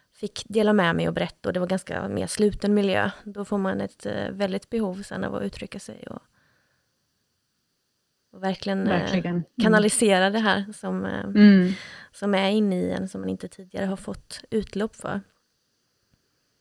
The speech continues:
Speaker 2: Men det
Speaker 1: Så
Speaker 2: var ju
Speaker 1: jag
Speaker 2: så, det var så det började, kan jag känna, att det, det var som att gränsen var nådd på något sätt för hur mycket jag kunde bunkra på insidan, och plötsligt så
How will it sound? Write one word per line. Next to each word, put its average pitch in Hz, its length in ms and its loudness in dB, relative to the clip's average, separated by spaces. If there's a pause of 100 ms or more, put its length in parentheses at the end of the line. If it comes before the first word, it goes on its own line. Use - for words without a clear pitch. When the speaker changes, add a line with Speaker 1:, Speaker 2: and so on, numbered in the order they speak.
(1120)
Speaker 2:
Men 196 120 6
det - 0 -
Speaker 1:
Så - 60 4
Speaker 2:
var 196 40 2
ju 190 60 6
Speaker 1:
jag 190 140 4
Speaker 2:
så, 175 380 4 (400)
det 208 80 -2
var 202 80 2
så 202 120 2
det 190 80 6
började, 190 440 6
kan 226 120 2
jag 190 100 2
känna, - 200 0
att 190 80 -10
det, 185 100 2 (200)
det 190 60 2
var 185 160 0
som 175 160 -2
att - 320 -6 (1500)
gränsen 185 600 2
var 170 80 2
nådd 185 340 0
på - 60 0
något 190 180 0
sätt - 200 -2
för - 100 -4
hur 180 120 0
mycket - 200 -2
jag - 120 0
kunde 170 200 -2
bunkra 170 360 -2
på 190 100 -8
insidan, 185 640 -4
och - 260 -4 (300)
plötsligt - 500 -8
så 180 340 -4